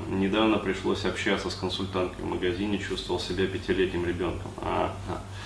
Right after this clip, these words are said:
А не могу заставить себя делать упражнения из твоих вебинаров. Мозгом понимаю, что надо, но где-то глубоко сидит убеждение, что это бесполезно. Приведи, пожалуйста,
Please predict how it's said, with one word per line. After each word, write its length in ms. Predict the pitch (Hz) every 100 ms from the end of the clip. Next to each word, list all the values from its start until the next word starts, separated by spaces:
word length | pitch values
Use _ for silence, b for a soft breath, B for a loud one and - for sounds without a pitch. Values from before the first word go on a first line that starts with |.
| B B B B
А 80 |
не 60 | 95
могу 300 | 98 98 107
заставить 460 | 101 98 - 101 95
себя 220 | 98 92
делать 320 | 92 98 95
упражнения 540 | 90 90 87 98 98
из 120 | 90 -
твоих 280 | 95 90
вебинаров. 460 | 92 87 92 90 85 -
Мозгом 340 | 98 95 95
понимаю, 460 | 87 90 92 104 101
что 180 | - 92
надо, 240 | 92 85
но 240 | 85 85
где-то 260 | 87 95 92
глубоко 440 | 87 87 90 -
сидит 340 | 90 90 90 -
убеждение, 540 | 82 85 82 139 92
что 160 | 87 -
это 120 | 92
бесполезно. 640 | 85 - 95 92 90 80 98 -
Приведи, 280 | 95 92 98
пожалуйста, 460 | 101 92 92 90